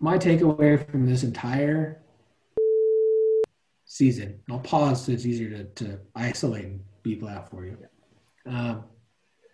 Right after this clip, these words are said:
is not only the charge block call, but the inability, the blatant inability by refs to call it accurately, um,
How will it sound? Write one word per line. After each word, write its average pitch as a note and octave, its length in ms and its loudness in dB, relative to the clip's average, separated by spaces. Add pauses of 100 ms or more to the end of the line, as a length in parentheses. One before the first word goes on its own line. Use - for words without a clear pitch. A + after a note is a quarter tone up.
(560)
is C#3 400 2 (100)
not D3 300 2
only D#3+ 260 8
the A#2 140 2
charge B2+ 580 0
block A2+ 320 -6
call, C#3+ 380 2
but C3 160 -2
the B2+ 160 -4
inability, B2+ 1120 2
the A2 100 -10
blatant D#3 560 0
inability C3 500 2
by A#2 140 -4
refs A2+ 400 -8
to - 100 -14
call A2+ 260 -6
it - 80 -10 (180)
accurately, C#3 580 0 (720)
um, G#2+ 400 -10